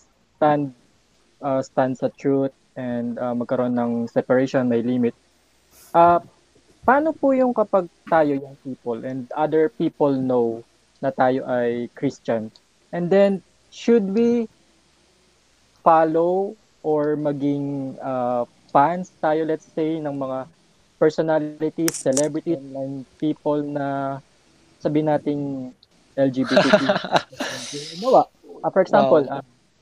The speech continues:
Speaker 1: ah,
Speaker 2: Oo.
Speaker 1: ah, Vice Ganda. Should we
Speaker 2: Oo.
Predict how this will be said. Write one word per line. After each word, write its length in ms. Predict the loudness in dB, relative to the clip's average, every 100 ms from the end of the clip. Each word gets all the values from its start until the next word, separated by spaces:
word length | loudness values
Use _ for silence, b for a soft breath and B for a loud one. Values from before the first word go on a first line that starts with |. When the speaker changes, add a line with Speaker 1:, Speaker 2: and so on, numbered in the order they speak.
| _ -20 _ _
Speaker 1:
ah, 120 | 2 4
Speaker 2:
Oo. 120 | 4
Speaker 1:
ah, 220 | 0 0 2
Vice 160 | 2
Ganda. 340 | -2 -20 -20 -20 _ _ -6
Should 180 | -6 -2
we 240 | -2 0 4
Speaker 2:
Oo. 440 | 6 6 2 0